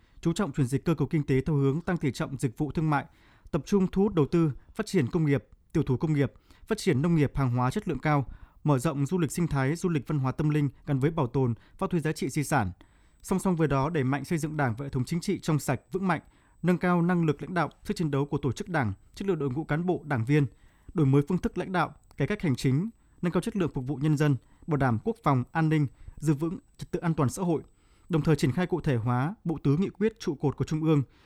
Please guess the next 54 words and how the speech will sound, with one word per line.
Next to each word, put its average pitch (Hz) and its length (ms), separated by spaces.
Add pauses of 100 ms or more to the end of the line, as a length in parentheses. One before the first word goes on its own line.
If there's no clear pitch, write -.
(200)
quyết 220 160
liệt 180 180
thực 151 120
hiện 147 220
mục 139 120
tiêu 170 120
tăng 175 160
trưởng 143 200
hai 147 140
con 156 140
số 135 320
trong 156 100
giai 151 120
đoạn 127 240
hai 135 100
nghìn 135 100
không 143 120
trăm 147 140
hai 143 80
mươi 139 60
sáu, 131 360
hai 160 100
nghìn 135 100
không 143 140
trăm 151 160
ba 143 80
mươi, 143 260 (360)
đóng 147 120
góp 202 160
tích 226 140
cực 160 200
vào 135 140
mục 127 200
tiêu 170 160
xây 170 160
dựng 156 200
Bắc 185 140
Ninh 165 260
trở 143 120
thành 131 200
thành 127 140
phố 170 120
trực 160 140
thuộc 139 160
Trung 156 160
ương 156 180 (220)
trước 196 160
năm 165 140
hai 156 120
nghìn 123 120
không 143 180
trăm 143 160
ba 135 120
mươi. 131 180